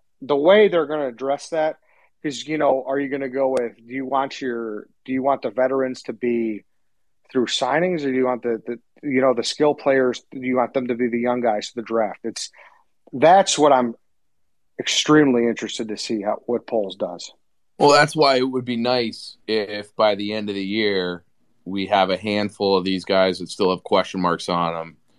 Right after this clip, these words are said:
Speaker 2: where we're like, "All right, he's a starter." So whether that's if, if it's Tevin Jenkins, that would be, that would be great. I'm starting to feel pretty good about him. Um, you know, Brisker, Gordon,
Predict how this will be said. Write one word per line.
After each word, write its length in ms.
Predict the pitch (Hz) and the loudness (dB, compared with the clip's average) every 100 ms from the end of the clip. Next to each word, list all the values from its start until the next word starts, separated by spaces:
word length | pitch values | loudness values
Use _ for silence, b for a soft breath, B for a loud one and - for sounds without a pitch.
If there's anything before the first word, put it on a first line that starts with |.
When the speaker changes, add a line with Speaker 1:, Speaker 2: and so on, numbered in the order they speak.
| _ _ _ _ _ _ _ - | _ _ _ _ _ _ _ 0
Speaker 2:
where 180 | 92 90 | 4 6
we're 160 | 90 | 6
like, 240 | 90 82 - | 4 2 0
"All 100 | 92 | 2
right, 180 | 92 80 | 2 0
he's 220 | 95 80 | -4 -8
a 40 | 85 | -8
starter." 400 | - 76 67 - | -6 -6 -8 -10
So 360 | - 90 90 - | 0 2 2 4
whether 280 | 101 98 92 | 2 4 4
that's 360 | 95 90 - | 2 2 -2
if, 240 | 95 87 - _ _ _ | -6 -6 -10 _ _ _
if 160 | - - | -4 -4
it's 140 | 85 | -6
Tevin 360 | - 104 98 95 | 0 2 4 2
Jenkins, 560 | 98 95 - 98 76 - | 2 2 0 -6 -6 0
that 240 | 87 87 | 2 4
would 140 | 87 | 2
be, 340 | 85 90 87 - - | 0 0 0 -2 0
that 200 | 90 87 | 2 2
would 120 | 90 | 0
be 140 | 98 | -2
great. 320 | 87 98 95 82 | 0 0 0 -2
I'm 100 | 95 | -4
starting 320 | - 98 85 | 0 0 -2
to 60 | 98 | -2
feel 160 | 90 | -2
pretty 240 | - 95 85 | -2 -6 0
good 180 | 92 87 | 0 2
about 280 | 87 87 | 2 0
him. 320 | 101 90 78 - _ _ _ - | 0 -4 -4 -12 _ _ _ -2
Um, 640 | 80 80 78 78 76 76 - _ | 2 2 0 -2 -4 -8 -14 _
you 120 | 92 | -6
know, 100 | 76 | -6
Brisker, 440 | 76 101 95 - 87 | -4 -2 -2 -2 -6
Gordon, 680 | 78 101 98 92 87 85 | 0 2 2 0 -2 -4